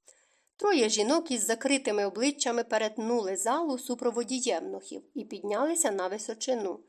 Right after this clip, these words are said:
Їх провели за фіранку, де вони могли сидіти на подушках, приховані від натовпу.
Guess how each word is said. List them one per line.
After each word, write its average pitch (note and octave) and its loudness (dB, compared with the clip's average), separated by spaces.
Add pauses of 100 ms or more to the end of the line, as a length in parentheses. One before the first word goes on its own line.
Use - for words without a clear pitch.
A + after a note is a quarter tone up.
(420)
Їх F4 2
провели A#3 2
за C4+ 4
фіранку, D4 0 (680)
де A3 2
вони C4 6
могли C4 6
сидіти C4 2
на C#4+ 4
подушках, - -4
приховані E4 0
від A3 -6
натовпу. F#3+ -8